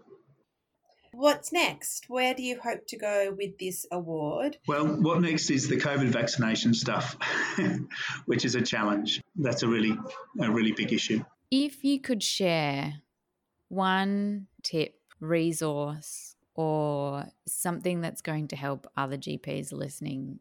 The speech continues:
Speaker 3: to this episode and go, "Oh, yes, that's awesome." And I'm gonna be really specific with you here, related to, you know, the kinds of things that you found useful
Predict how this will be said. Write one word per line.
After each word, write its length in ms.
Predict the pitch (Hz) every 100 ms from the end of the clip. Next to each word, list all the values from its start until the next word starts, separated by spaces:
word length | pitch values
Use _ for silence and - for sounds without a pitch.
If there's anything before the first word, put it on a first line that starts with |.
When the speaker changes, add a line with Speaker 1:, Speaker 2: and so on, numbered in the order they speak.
| _
Speaker 3:
to 180 | - 151
this 220 | 143 -
episode 840 | 143 - 143 - 135 139 135 147 - _ -
and 160 | 147
go, 400 | 147 147 139 139 -
"Oh, 520 | 196 208 202 175 160 151 147 - - -
yes, 480 | 160 160 147 - -
that's 300 | - - -
awesome." 680 | - 160 - - - - 160 _ - - _ _
And 100 | 165
I'm 120 | 160 160
gonna 180 | 160
be 160 | 160 170
really 240 | 151 147
specific 540 | 139 - 143 147 143 151
with 180 | 151 -
you 100 | 139
here, 380 | 165 - - 160
related 840 | 156 160 156 156 160 170 175 160 -
to, 580 | - 151 147 143 143 139 - _ -
you 80 | -
know, 140 | 156 147
the 140 | 156
kinds 500 | - - 180 180 175
of 100 | 165
things 240 | - 151
that 120 | 143 147
you 260 | 139 139
found 340 | 131 143 135 131
useful 680 | 135 131 - 135 139 143